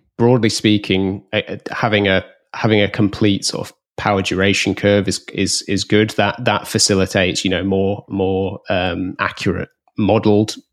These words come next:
metrics. It's sort of in programs, maybe like intervals I C U or, uh, W K O five. Um, and then sometimes the, f-, f-, depending on what the athlete's,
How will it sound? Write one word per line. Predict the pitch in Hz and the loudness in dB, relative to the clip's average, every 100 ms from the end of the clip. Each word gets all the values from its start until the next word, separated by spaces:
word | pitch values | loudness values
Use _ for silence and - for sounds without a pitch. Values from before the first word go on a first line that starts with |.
| - | -12
metrics. | - 104 - - 123 - - - - | -2 -2 0 0 0 -2 -4 -6 -8
It's | - - | -8 -2
sort | - 85 | -2 0
of | |
in | 90 | -2
programs, | - 98 95 87 92 90 95 | 0 0 2 0 -2 -2 0
maybe | 90 90 | 0 0
like | 78 - - - | -2 -6 -10 -6
intervals | 113 98 - 87 - | -2 -2 0 -2 0
I | 87 | 0
C | 98 92 | 0 0
U | 90 101 90 | 2 4 4
or, | 90 95 - - - - _ - | 2 2 -2 -16 -20 -20 _ -4
uh, | 87 92 | 0 2
W | 101 98 | 2 0
K | 95 92 90 | 0 0 0
O | |
five. | - 98 107 120 123 _ | 0 2 4 2 0 _
Um, | - 101 98 101 98 101 - _ - - _ _ _ - | -6 -2 0 0 0 -2 -6 _ -20 -20 _ _ _ -2
and | 104 104 98 101 - | 2 2 2 2 0
then | 127 120 104 | 0 2 0
sometimes | - 113 104 104 101 104 | 2 2 2 2 0 2
the, | 101 98 - 156 127 - - | 2 2 0 -10 -16 -16 -12
f-, | 127 - | -10 -6
f-, | 98 - - _ - | -8 -8 -16 _ -4
depending | 113 117 110 | 0 2 2
on | 101 | 2
what | 107 - | 2 2
the | 107 | 2
athlete's, | 98 - - 90 - | 2 0 -4 -4 -4